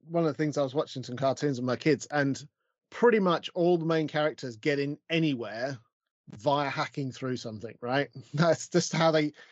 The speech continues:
like, you know, R two D two is one of the greatest hackers in the, in, in the galaxy. He gets through any door. So, so i-, i-, it's interesting how much that kind of thing,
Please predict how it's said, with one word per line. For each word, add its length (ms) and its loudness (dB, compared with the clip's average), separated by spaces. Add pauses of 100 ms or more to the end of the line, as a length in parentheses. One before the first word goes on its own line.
(140)
like, 260 -6
you 80 -4
know, 140 -6 (180)
R 140 4
two 160 2
D 180 2
two 200 -4
is 140 -8
one 140 -2
of 60 -2
the 80 -2
greatest 340 -2
hackers 320 -6
in 60 -4
the, 240 -2
in, 240 0
in 100 2
the 80 0
galaxy. 560 0 (360)
He 60 -6
gets 220 0
through 160 0
any 160 4
door. 300 -6 (260)
So, 320 0
so 160 -2
i-, 20 6 (100)
i-, 360 -6
it's 320 -2
interesting 540 2
how 260 0
much 400 -2
that 240 -4
kind 300 -4
of 200 -4 (1400)
thing, 360 2